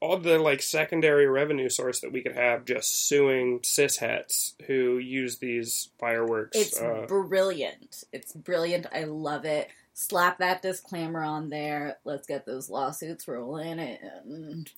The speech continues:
Speaker 1: Great, yeah.
Speaker 2: Okay, so, um, I have another one.
Speaker 1: Mm-hmm.
Speaker 2: Uh, it's a Jordan Fryer. Hey, Jordan, what's up?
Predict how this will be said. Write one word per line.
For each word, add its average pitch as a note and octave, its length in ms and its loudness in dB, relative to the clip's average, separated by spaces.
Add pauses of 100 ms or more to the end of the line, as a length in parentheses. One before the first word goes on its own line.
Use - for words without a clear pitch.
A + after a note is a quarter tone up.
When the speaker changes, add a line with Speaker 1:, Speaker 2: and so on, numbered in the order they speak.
(120)
Speaker 1:
Great, F#3 400 -4
yeah. D3+ 240 -2 (380)
Speaker 2:
Okay, C#4 260 0
so, A#3+ 300 0
um, F#3+ 260 -2 (260)
I A3+ 60 2
have D#4 160 0
another F3 300 -2
one. A3+ 420 -6 (300)
Speaker 1:
Mm-hmm. D3+ 260 -2
Speaker 2:
Uh, E3+ 40 0
it's G3+ 200 -4
a G3+ 80 -6
Jordan F#3 420 0
Fryer. F#3+ 460 4
Hey, A3+ 300 -6
Jordan, G3 360 -4
what's G3 220 -10
up? G3 240 -4